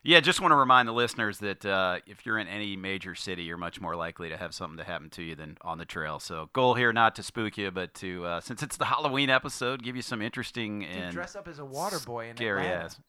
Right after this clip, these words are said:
Speaker 1: Water boy in
Speaker 2: <laughs> The
Speaker 1: Atlanta.
Speaker 2: water boy.
Speaker 1: Yeah, sure. Well, guys, thanks for, uh, coming to the show.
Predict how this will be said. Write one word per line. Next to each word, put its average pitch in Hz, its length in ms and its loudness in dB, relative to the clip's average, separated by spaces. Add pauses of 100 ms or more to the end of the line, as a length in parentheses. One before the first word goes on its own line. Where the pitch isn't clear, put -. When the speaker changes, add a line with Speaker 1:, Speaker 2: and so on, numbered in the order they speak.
(440)
Speaker 1:
Water 110 300 6
boy 131 160 2
in 104 40 -2
Speaker 2:
<laughs> - 20 -6
The 127 60 0
Speaker 1:
Atlanta. 104 180 2
Speaker 2:
water 226 140 0
boy. 113 240 -14 (180)
Speaker 1:
Yeah, 98 260 0 (440)
sure. 98 400 -4 (540)
Well, 131 100 2
guys, 151 260 10
thanks 165 240 4
for, 156 260 8
uh, 131 200 10
coming 143 260 -2
to 127 40 -2
the 117 80 -4
show. 131 300 0